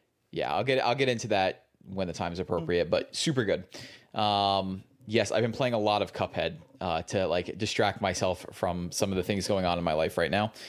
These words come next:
Speaker 1: And it's a bad game to do it to.
Speaker 2: <laughs> Look, it's very hard. <laughs>
Speaker 1: Um, yeah, I'm on World three. I've beaten two bosses in World three so far. Um,
Speaker 2: How many worlds
Speaker 1: I
Speaker 2: are there?
Speaker 1: Three.
Speaker 2: Okay,
Speaker 1: I
Speaker 2: yeah,
Speaker 1: think
Speaker 2: it's
Speaker 1: there
Speaker 2: not
Speaker 1: are
Speaker 2: very
Speaker 1: three.
Speaker 2: long, yeah, right.
Speaker 1: No.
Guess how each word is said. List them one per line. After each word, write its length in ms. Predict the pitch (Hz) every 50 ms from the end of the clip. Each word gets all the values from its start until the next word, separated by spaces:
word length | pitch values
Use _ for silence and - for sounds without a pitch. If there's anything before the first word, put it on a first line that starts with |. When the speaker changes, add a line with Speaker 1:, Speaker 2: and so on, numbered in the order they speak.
| - - - - - - -
Speaker 1:
And 80 | - - 127 156
it's 100 | - 294
a 60 | 202
bad 320 | 131 - 151 180 202 190
game 160 | 175 208 202
to 80 | 175 147
do 160 | - 226 277
it 80 | 247 - -
to. 200 | - 110 92 87
Speaker 2:
<laughs> 80 | 90
Look, 40 | 262 -
it's 280 | - - - - - -
very 400 | - 208 - - - 202 214 - -
hard. 380 | 208 - - 170 208 226 - - - - - -
<laughs> 240 | - - - 123 -
Speaker 1:
Um, 680 | - 117 120 117 117 117 117 113 113 110 110 110 110 110 120 - - - - - - - _ _ - - _ _ _ _ - _ _
yeah, 300 | - 117 139 143 123 98
I'm 120 | 120 127 147
on 140 | 160 151 139
World 280 | 127 139 143 135 120 -
three. 340 | - 131 139 143 143 143 135
I've 160 | 107 113 107 110
beaten 260 | 123 120 85 98 113
two 200 | 101 - - 123
bosses 400 | 113 117 107 104 101 - 110 104
in 80 | 107 98
World 220 | 95 98 95 92
three 200 | - - 104 101
so 200 | 95 - 101 95 92
far. 460 | - 95 92 92 92 90 92 - - -
Um, 360 | 98 90 85 82 85 85 85
Speaker 2:
How 60 | - 240
many 80 | 254
worlds 240 | 247 - - - -
Speaker 1:
I 60 | 226 214
Speaker 2:
are 40 |
there? 160 | 180 160 147 - - _ _ _ _ _ _ _
Speaker 1:
Three. 220 | - - 76 - - - _ _ _ _ _ _
Speaker 2:
Okay, 200 | 214 214 - 180
Speaker 1:
I 20 | 170
Speaker 2:
yeah, 80 | 175 175
Speaker 1:
think 100 | 196 208
Speaker 2:
it's 80 | - -
Speaker 1:
there 80 | 113
Speaker 2:
not 100 | - -
Speaker 1:
are 20 | -
Speaker 2:
very 140 | 220 196 180
Speaker 1:
three. 60 | 170
Speaker 2:
long, 200 | 165 147 131 127 131
yeah, 80 | 139
right. 200 | 143 143 131 -
Speaker 1:
No. 240 | 98 95 87 85